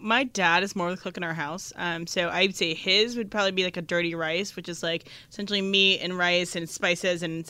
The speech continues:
it just is always good, always hits the spot for me. But then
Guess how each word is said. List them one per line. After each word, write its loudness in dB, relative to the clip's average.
it 0
just 2
is -6
always 0
good, -2
always 0
hits -18
the -10
spot -4
for -6
me. -2
But -6
then 2